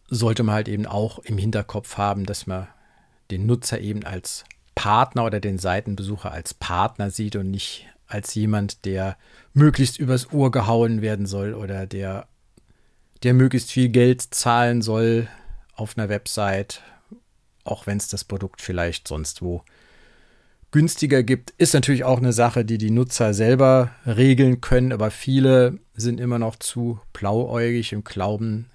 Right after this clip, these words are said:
vielen Webseiten, wenn dort steht, „Wir haben hier garantiert den besten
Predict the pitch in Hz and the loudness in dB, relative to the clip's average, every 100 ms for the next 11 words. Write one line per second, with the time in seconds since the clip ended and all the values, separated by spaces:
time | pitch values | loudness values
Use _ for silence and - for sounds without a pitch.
0 | _ - - 113 113 107 107 - 110 104 | _ -12 -4 0 0 -2 -4 -4 -2 -2
1 | 104 101 104 101 101 - 101 104 104 - | -2 -4 -4 -4 -6 -8 -6 -4 -4 -8
2 | 95 95 98 95 101 98 98 117 107 110 | -10 -6 -6 -6 -8 -6 -4 -6 -4 -6
3 | 104 107 98 - - 107 | -4 -6 -4 -8 -6 -6